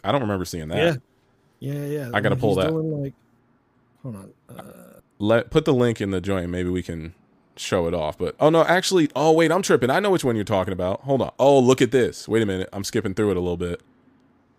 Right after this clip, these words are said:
Speaker 1: Sucker Punch. I think this is still cutscene stuff. Uh-oh, right? Yeah, that's still cutscenes. Cutscene, cutscene. This isn't the trailer that I meant to bring up either.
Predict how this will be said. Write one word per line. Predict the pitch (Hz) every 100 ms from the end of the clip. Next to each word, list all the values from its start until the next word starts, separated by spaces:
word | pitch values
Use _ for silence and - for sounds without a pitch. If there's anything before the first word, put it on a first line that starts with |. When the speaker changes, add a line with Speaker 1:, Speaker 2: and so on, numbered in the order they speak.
| _
Speaker 1:
Sucker | - 107 101
Punch. | 92 104 92 87 -
I | -
think | 165 156
this | 113
is | 95
still | - - 143 139 120 110 104 98 95 95 - _
cutscene | - 92 - 87 78 76 90
stuff. | - 90 69 - -
Uh-oh, | - - - -
right? | 95 110 _ _ _ _ _ _ _ _ _ _ _ _ -
Yeah, | 90
that's | 98 139
still | 123 101
cutscenes. | 82 73 67 67 - - _ _ _ _ _ -
Cutscene, | 82 - 82 80
cutscene. | 92 78 78 78 - _
This | - 170
isn't | 180 170 151
the | 131
trailer | 151 127 117
that | 110
I | 104
meant | 101 98 98
to |
bring | 92 95 90
up | 90 -
either. | 92 76 78